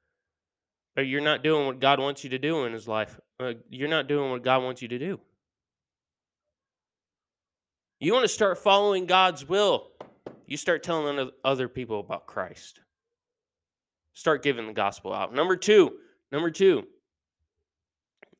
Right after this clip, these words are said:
look with me in verse two, Psalm one oh five. "Sing unto him, sing psalms unto him, talk ye of all his wondrous works,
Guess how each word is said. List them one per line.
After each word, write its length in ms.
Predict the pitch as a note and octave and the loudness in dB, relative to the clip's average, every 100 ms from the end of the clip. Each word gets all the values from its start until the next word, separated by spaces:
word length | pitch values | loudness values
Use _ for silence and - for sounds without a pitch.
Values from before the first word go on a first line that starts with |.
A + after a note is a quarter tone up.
| _ _ | _ _
look 200 | C3+ D#3+ | -2 0
with 160 | E3 C#3+ | 2 2
me 260 | D3 A#2+ - _ _ _ _ _ _ _ | 2 0 -4 _ _ _ _ _ _ _
in 120 | B2 B2+ | -12 -4
verse 280 | D3 D3 | -4 -4
two, 320 | - C3+ G2+ - _ _ _ _ _ _ | -2 0 0 -4 _ _ _ _ _ _
Psalm 300 | - B2+ A#2+ | -2 -2 -2
one 120 | A#2+ | -4
oh 80 | A#2 | -2
five. 420 | A#2+ A2+ F#2+ F2 _ _ _ _ _ _ | 2 2 0 -6 _ _ _ _ _ _
"Sing 540 | - - - F3 G3+ F#3+ - | -10 -4 2 4 4 0 -2
unto 240 | E3 F#3 | -4 -4
him, 420 | E3 C#3+ A2+ F#2 F#2+ _ - | -8 -8 -8 -8 -16 _ -12
sing 420 | - F#3+ G3 G3 | -2 0 0 -2
psalms 760 | - G#3+ G#3 G#3 D#3+ B2 A#2 - | 0 6 10 10 8 2 -4 -6
unto 220 | C3+ A2+ | -6 -8
him, 300 | A2 A2+ G#2 - | -10 -10 -12 -6
talk 420 | - G#3+ A3 - | 2 2 2 -2
ye 200 | C3+ A#2 | -6 -6
of 160 | A2 B2+ | -4 0
all 240 | E3+ F#3+ | 2 2
his 220 | F3+ - | -2 -10
wondrous 420 | D#3+ E3 E3 - | -10 -8 -10 -10
works, 280 | B2+ B2 - | -10 -10 -10